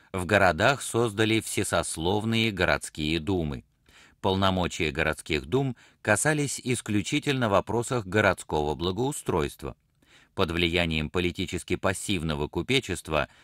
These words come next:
городские думы, в отличие от земств, не играли роли в общественно-политической жизни. В тысяча восемьсот шестьдесят четвертом году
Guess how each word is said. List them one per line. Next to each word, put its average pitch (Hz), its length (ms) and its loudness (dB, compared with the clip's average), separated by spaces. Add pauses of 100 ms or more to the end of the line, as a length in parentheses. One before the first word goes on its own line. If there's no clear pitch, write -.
(140)
городские 110 640 0
думы, 147 400 0
в 110 40 2
отличие 98 540 0
от 64 120 -6
земств, 123 500 -4 (420)
не 156 320 0
играли 85 420 4
роли 147 460 0 (220)
в 92 100 0
общественно-политической 95 1500 -2
жизни. 65 440 -4 (2000)
В - 80 -20
тысяча 101 360 0
восемьсот 90 560 -2
шестьдесят 85 560 -4
четвертом 76 680 -2
году 71 460 -2